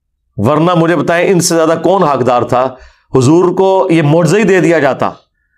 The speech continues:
बाद में कहते, "ओ जी, ओ हजरत साहब ने मुसल्ला चुकिया, थले सोना ही सोना।" और ओ, ज़ाहिर है, मुरीदा को लथे आके सोने दी शक्ल ही हो सकता है, स्टोर किया हुआ थले। नहीं जी, काना सोने दिया।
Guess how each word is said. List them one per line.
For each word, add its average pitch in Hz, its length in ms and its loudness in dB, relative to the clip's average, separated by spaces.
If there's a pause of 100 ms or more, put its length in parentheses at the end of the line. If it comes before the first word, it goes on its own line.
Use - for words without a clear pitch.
(160)
बाद 165 240 0
में 190 120 0
कहते, 196 120 2
"ओ 214 360 2
जी, 226 160 0
ओ 226 220 2
हजरत 170 240 0
साहब 208 220 0
ने 208 60 -2
मुसल्ला 180 380 0
चुकिया, 202 280 -2
थले 185 220 0
सोना 147 220 0
ही 147 60 -2
सोना।" 101 220 -2 (1120)
और 170 160 0
ओ, 226 260 2
ज़ाहिर 202 200 2
है, 214 80 0
मुरीदा 202 280 0
को 226 80 0
लथे 196 200 0
आके 175 420 -2
सोने 202 480 -2
दी 208 120 0
शक्ल 190 220 0
ही 190 80 -2
हो 160 140 0
सकता 147 240 -2
है, - 20 0
स्टोर 165 260 -2
किया 151 220 -2
हुआ 175 140 0
थले। 127 280 0 (580)
नहीं 190 120 0
जी, 262 80 0
काना 311 480 2
सोने 220 320 0
दिया। 135 240 0